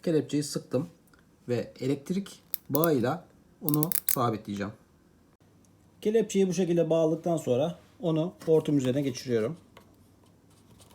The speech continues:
Hortum üzerinde daha önce oturduğu yerden biraz daha geriye aldım.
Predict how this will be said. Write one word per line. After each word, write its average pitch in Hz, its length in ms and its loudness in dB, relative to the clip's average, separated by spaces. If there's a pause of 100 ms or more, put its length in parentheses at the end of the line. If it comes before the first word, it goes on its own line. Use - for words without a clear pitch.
(2500)
Hortum 202 380 8
üzerinde 156 500 6
daha 170 180 6
önce 160 140 4
oturduğu 151 400 4
yerden 147 320 4
biraz 147 260 6
daha 147 120 8
geriye 143 340 8
aldım. 110 280 2